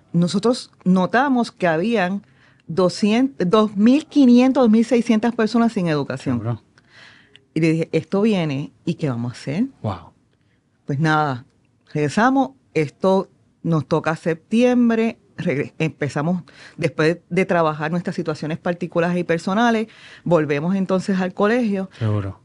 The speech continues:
Speaker 1: Y todo el mundo me mira y me dice, "Está esto sin educación, está esto aquí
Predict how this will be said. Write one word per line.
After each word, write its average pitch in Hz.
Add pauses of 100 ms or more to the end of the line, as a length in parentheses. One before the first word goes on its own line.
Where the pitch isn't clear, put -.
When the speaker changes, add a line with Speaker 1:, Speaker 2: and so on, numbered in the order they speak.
(220)
Speaker 1:
Y 196
todo 190
el 180
mundo 233
me 247
mira 247
y -
me 196
dice, -
"Está 175
esto 254 (180)
sin 190
educación, 170
está 208
esto 185
aquí 233